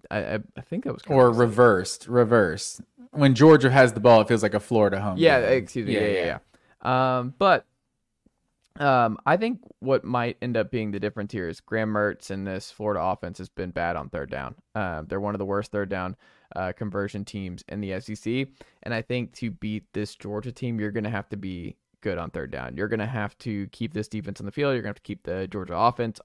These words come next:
Speaker 1: off the field so that they can't get in a rhythm without Brock. I just don't think Florida is gonna be able to do that. So I think they're gonna run into the same problems, just a little bit,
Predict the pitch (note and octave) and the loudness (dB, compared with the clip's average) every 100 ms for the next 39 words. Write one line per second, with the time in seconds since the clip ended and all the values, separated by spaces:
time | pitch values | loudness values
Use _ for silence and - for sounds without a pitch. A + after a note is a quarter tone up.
0 | _ C3 C3 - - A#2+ G#2+ G2 G2 - | _ 0 0 -2 -4 -4 -4 -8 -8 -4
1 | G#2+ - A#2+ G#2+ A2+ G#2+ A2 A2 A2 G#2+ | -6 -4 -8 -4 -4 -2 -4 -2 -4 -2
2 | G#2+ G2+ A2 G#2+ G#2 - _ _ _ _ | -2 0 2 2 2 -2 _ _ _ _
3 | _ _ B2+ C#3 C#3 - C3+ - - A#2 | _ _ -2 -2 -4 -2 -2 -2 -4 -6
4 | - - A2 G#2+ G#2 - G2+ G2+ F#2+ F2+ | -6 -4 -2 -2 -4 -4 -6 -4 -6 -6
5 | E2+ F#2+ G2 - G#2+ B2 F3 D#3 C3+ A#2 | -8 -6 -6 -4 -6 -6 -8 -6 -6 -6
6 | A2+ - - A2+ G#2 G#2+ G#2 G2+ G2 - | -8 -10 -10 -10 -6 -4 -2 -4 -8 -14
7 | _ _ _ D3 C#3+ C3 C3 A#2+ A2+ | _ _ _ -8 -2 0 0 0 -2